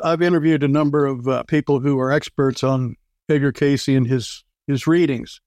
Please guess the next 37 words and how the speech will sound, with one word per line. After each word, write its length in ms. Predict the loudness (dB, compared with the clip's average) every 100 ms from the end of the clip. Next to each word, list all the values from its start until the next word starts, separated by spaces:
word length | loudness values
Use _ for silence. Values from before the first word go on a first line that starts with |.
| _
And 100 | -2
I'll 120 | 0 0
tell 220 | -2 0
you 160 | 2
a 40 | 2
little 180 | 0 0
bit 180 | 0
about 400 | 0 0 0 0
him. 140 | -2 -6 -10 _ _ _
Perhaps 400 | -2 2 2 0
your 240 | -2 -2 -4 _ _
listeners, 640 | 0 0 0 0 0 -2 -2
uh, 240 | -2 -2
might 280 | -2 -2 0
be 100 | 2
interested, 460 | 0 -2 -2 -2 -2 _ _
he, 340 | 0 2 0 -4 -4
Edgar 340 | -4 -2 -4
Cayce 400 | -2 0 0 0
was 500 | 0 2 2 0 -2
a 60 | -6
simple 340 | -4 -2 0
man 460 | 0 0 0 0 0
who 160 | 0
was 120 | -2
born 280 | 0 0 0
in 60 | -2
Kentucky 640 | -4 -4 -2 -4 -6 -10 -12 _ _ _ _ -2
in 440 | 2 2 0 -4 -2
eighteen 500 | -2 0 0 2 0
seventy-seven, 1080 | 0 0 0 -2 -4 -2 -2 -2 -8 -18 -20 _ _ _ _ _ -4
and 180 | 0 2
he 140 | 0
died 640 | 0 0 0 0 0 -2
in 320 | 0 2 2
nineteen 500 | 2 2 0 2 2
forty-five. 720 | 0 0 0 0 -2 -2 -4